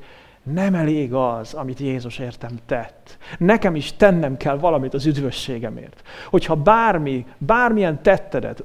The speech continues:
imádat, dicséretedet, szolgálatodat, bibliaolvasásodat, bármit az ég világon, amit keresztényként teszel,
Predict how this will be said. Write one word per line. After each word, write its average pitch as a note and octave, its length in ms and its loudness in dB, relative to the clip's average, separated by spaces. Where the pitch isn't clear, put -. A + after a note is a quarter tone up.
imádat, C#3 840 4
dicséretedet, C3 840 0
szolgálatodat, C3+ 920 2
bibliaolvasásodat, C3+ 1200 0
bármit G3+ 840 2
az E3 180 -2
ég G3+ 280 2
világon, D3 440 0
amit C#3 180 -8
keresztényként D3+ 960 -2
teszel, B2+ 420 -4